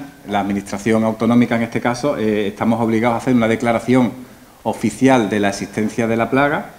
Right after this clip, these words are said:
y bueno, pues la hicimos en el, en el mes de diciembre de dos mil veinte. En el año, eh, veintidós ampliamos algunas de las zonas en las que estaba presente y posiblemente en las próximas semanas, o como mucho un mes, vamos a publicar una nueva resolución ampliando,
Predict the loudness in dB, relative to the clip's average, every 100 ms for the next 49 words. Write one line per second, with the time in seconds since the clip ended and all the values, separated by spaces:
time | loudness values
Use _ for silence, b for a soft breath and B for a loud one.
0 | B B -8 -2 2 2 0 -2 -4 -2
1 | -2 -2 -2 -4 -2 -2 -4 -4 -2 0
2 | 2 2 2 4 6 4 2 0 2 4
3 | 4 2 0 -2 -6 -4 -2 -2 0 0
4 | 0 -2 -6 B B B B 0 2 6
5 | 6 6 6 6 4 0 -2 2 4 6
6 | 8 6 2 0 -2 0 -2 2 2 2
7 | -2 -6 -6 -2 -2 0 -2 0 0 0
8 | -4 -6 B B B 0 2 6 6 8
9 | 6 4 2 0 0 2 2 2 4 4
10 | 4 0 -2 -6 -6 -6 -6 -2 2 2
11 | 2 6 6 6 4 2 2 4 4 4
12 | 2 -2 0 2 4 6 6 4 2 0
13 | -2 -2 2 2 2 0 0 2 4 4
14 | 2